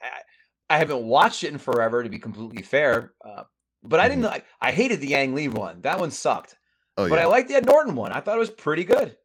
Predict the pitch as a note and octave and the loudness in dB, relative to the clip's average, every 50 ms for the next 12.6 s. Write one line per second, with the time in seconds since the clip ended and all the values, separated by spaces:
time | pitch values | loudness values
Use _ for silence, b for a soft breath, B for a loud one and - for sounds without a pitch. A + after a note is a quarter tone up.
0 | _ - C3 D3 D3+ D3 D3+ D#3 E3+ F#3 - F3 F3 F3+ F3+ E3+ B2+ B2+ B2 B2 | _ -4 -2 -2 -2 -2 -2 -2 -4 -4 -2 -2 0 0 0 -2 -4 -6 -4 -2
1 | E3 F3+ E3+ F3 F3 D#3 C#3 C#3 C#3 C3 C3 C3 C3 C#3 D3 E3+ G3 G3 E3 C#3 | -2 0 2 0 0 0 -4 -6 -6 -6 -4 -4 -2 -2 -2 -2 -2 -4 -10 -6
2 | A2+ E3+ F#3 - _ - B2 B2+ D3 D#3+ - _ _ - B2 A2+ A2 - _ _ | -4 -4 -4 -4 _ -8 -6 -6 -8 -10 -10 _ _ -4 -2 -2 -2 -4 _ _
3 | _ _ _ _ _ _ D3 D3 D3+ C#3 B2+ - E3+ F3 F#3+ G#3+ F#3+ G3+ F#3 C3+ | _ _ _ _ _ _ -4 -2 -2 -2 -4 -2 -2 0 0 0 0 -2 -4 0
4 | C3+ E3+ F#3 E3 D#3+ D3+ D3 - - - D#3+ D3+ D3 - D3 C#3 A#2+ G#2+ F#2 - | 0 0 0 0 -2 -6 -6 -6 -2 0 0 0 0 -2 -6 -6 -6 -4 0 0
5 | C3 C3 C#3+ D3+ D3+ D#3 - - - C#3+ C#3+ D3 C3+ A#2+ A2+ A2+ A#2 A#2+ B2+ C3+ | 2 2 2 0 -2 -4 -8 -10 -8 -4 -2 0 0 0 -2 -2 0 2 2 2
6 | D3+ D3+ D3+ - E3 E3 F3 F3 - _ _ _ _ _ _ _ _ _ - - | 0 -4 -4 -2 -2 -2 -2 -4 -10 _ _ _ _ _ _ _ _ _ -16 -8
7 | - D3+ D#3+ E3+ E3 E3 D#3+ D#3 D#3 D3 F3 G#3+ E3 B2+ E3+ F#3+ F#3+ F3 E3 D#3 | -6 -6 -4 -2 -2 -2 -2 -4 -6 -10 -18 -20 -4 0 4 6 6 8 8 6
8 | D3 C#3+ D3 D#3+ - - A#3 A3+ A3 G#3 G3+ F#3 E3+ D#3 D#3 E3 G#3+ - - D#4+ | 4 2 0 -4 -8 -4 -2 0 4 4 4 4 2 0 -4 -8 -10 -8 2 6
9 | D4 C4 A3 G#3+ G#3 G#3 G#3+ A3+ A#3+ A#3 B3 - D4 D4 C#4 C4 B3+ G#3 F3+ F3 | 8 8 8 8 4 0 -4 -10 -12 -14 -12 -8 0 2 2 2 2 0 -2 -2
10 | D#3 C#3 C3+ C3 B2 A2+ - C3 C3 B2+ B2+ B2+ B2+ B2 A#2+ A#2+ A#2+ A#2+ A#2+ A2+ | 2 2 2 2 2 0 0 2 2 2 0 0 -2 -2 -2 -2 0 -2 -4 -6
11 | - _ B2 A#2 A#2 A#2+ A#2+ G#2+ A2+ G#2+ G2 - - - C3+ C#3 - G2+ G2+ - | -6 _ -4 -4 -4 -6 -8 -12 -12 -14 -14 -8 -4 -4 -4 -4 -8 -14 -18 -18
12 | - - - - - D#3+ F#3 F#3 B2+ - - - | -20 -18 -18 -18 -12 -6 -4 -4 -4 -4 -8 -16